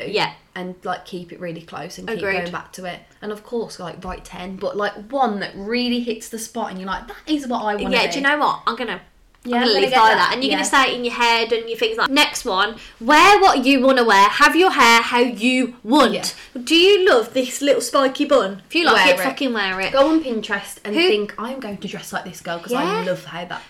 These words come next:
Speaker 1: Who
Speaker 2: looks."
Speaker 1: cares if, you know, you're allowed to have different aesthetics. Like, if Jode loves her hair curly and down every day, but I like mine up, I don't need to have it down and
Speaker 2: No,
Speaker 1: curly if I don't
Speaker 2: yeah.
Speaker 1: want to. It doesn't matter.
Speaker 2: No, it doesn't matter. Just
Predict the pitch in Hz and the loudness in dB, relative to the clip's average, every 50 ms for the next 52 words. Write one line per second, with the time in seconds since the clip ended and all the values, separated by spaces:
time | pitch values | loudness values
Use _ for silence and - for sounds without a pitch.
0 | _ - 320 330 370 381 - - - 330 330 - 202 185 240 240 - - 269 262 | _ -4 0 2 2 2 2 0 0 2 4 4 4 2 0 -2 0 0 0 0
1 | 254 - - - - - - - 302 302 254 208 156 - - 214 247 302 294 311 | 0 -2 -6 -16 -20 -16 -8 -6 -2 0 2 2 0 -2 -6 -4 -2 0 0 2
2 | 330 330 330 339 349 349 349 311 285 311 269 247 - 247 240 240 - 254 - - | 2 4 4 4 2 0 -4 -2 0 0 0 0 -2 -4 -6 -4 -6 -8 -8 -8
3 | 233 - - - 247 240 - 294 - - - 262 254 - - - - - - - | -8 -6 -6 -6 -6 -4 -6 -6 -6 -2 -2 -2 -2 -2 -6 -12 -18 -12 -8 -6
4 | 269 262 - - 311 277 302 320 311 269 269 277 285 277 277 - - 269 262 262 | -6 -6 -4 -2 0 0 2 0 0 -2 -2 -2 -2 -2 -2 -4 -4 -2 0 0
5 | 254 269 262 254 254 247 247 247 - - - _ _ - 349 330 294 254 247 220 | 0 2 2 2 2 0 -2 -4 -10 -20 -20 _ _ 0 4 4 6 6 4 4
6 | 220 208 214 220 240 220 220 220 214 - 233 220 226 240 240 240 220 214 190 - | 2 2 0 0 0 2 2 0 -2 -4 -4 -2 0 0 2 4 4 4 2 2
7 | - - 233 233 233 247 240 226 226 240 233 233 233 - - 269 262 - - - | 0 2 2 2 2 2 2 2 0 0 -2 -2 -4 -4 -6 -6 -6 -6 -8 -12
8 | - - _ _ - 240 269 339 359 - 311 311 277 - 233 226 220 - - 240 | -20 -20 _ _ -4 -4 -4 -4 -4 -6 -8 -10 -10 -10 -12 -8 -8 -6 -4 -4
9 | 214 214 208 208 214 214 208 226 214 202 214 233 226 226 208 - 208 202 220 262 | -4 -4 -4 -6 -4 -2 0 0 2 2 2 2 2 2 2 0 -2 -2 -2 -4
10 | 285 269 349 370 - 480 466 440 - 339 440 - - - 466 453 466 466 466 440 | -4 -2 -4 -2 -2 0 -2 -2 0 -2 -2 -2 -2 -2 2 4 6 6 8 8
11 | 392 302 226 185 180 190 233 233 233 - | 6 6 4 0 -2 -2 -4 -4 -4 -6